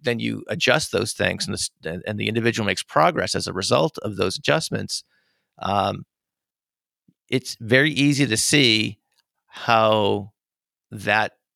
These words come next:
uh, that, that, that sense of, I guess, superiority can be further, uh, uh, further reinforced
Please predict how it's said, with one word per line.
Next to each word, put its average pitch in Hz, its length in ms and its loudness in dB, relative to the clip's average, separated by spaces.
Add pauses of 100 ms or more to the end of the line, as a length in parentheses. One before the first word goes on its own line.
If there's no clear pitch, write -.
(500)
uh, 104 500 -8
that, 110 280 -12
that, 113 260 -10
that - 200 -6
sense 127 420 2
of, 101 500 -2 (720)
I 110 100 -6
guess, 98 180 -6
superiority 107 960 4 (340)
can 117 180 2
be 101 140 2
further, 113 800 2 (560)
uh, 80 220 -8
uh, - 220 -8
further 113 380 2
reinforced 101 720 -4